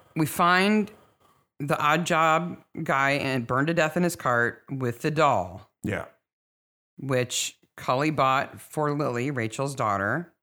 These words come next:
Speaker 1: but didn't give to Rachel's daughter. Instead gave to Noel, who gave to Lynn, who decided that it would be funny
Speaker 2: Fu-, yeah.
Speaker 1: to put it in the wheelbarrow and
Speaker 2: I
Speaker 1: burn it
Speaker 2: guess.
Speaker 1: with the odd job man.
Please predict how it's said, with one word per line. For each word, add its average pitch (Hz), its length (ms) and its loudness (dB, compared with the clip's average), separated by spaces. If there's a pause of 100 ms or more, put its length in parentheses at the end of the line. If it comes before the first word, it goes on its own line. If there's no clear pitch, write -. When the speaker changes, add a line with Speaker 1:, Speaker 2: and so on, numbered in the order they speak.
(160)
Speaker 1:
but 127 200 0
didn't 139 340 0
give 214 320 0
to 190 120 0
Rachel's 120 420 -2
daughter. 107 400 0
Instead 156 520 -2
gave 131 280 -2
to - 120 -6
Noel, 147 560 2
who 147 80 0
gave 120 300 0
to - 120 -4
Lynn, 135 540 2 (380)
who 165 140 -2
decided 135 680 0 (640)
that 156 120 4
it 170 100 6
would 165 140 2
be 156 120 2
funny 135 680 2 (240)
Speaker 2:
Fu-, 123 380 -6
yeah. 123 220 -4
Speaker 1:
to 117 140 4
put 185 200 2
it 170 120 4
in 156 80 0
the 151 100 2
wheelbarrow 143 680 2
and 120 200 -2
Speaker 2:
I - 20 -14
Speaker 1:
burn 143 260 2
it 120 200 0
Speaker 2:
guess. 139 80 -8
Speaker 1:
with 120 360 -4 (260)
the 123 100 -2
odd 123 260 0
job 113 240 0
man. 98 200 -12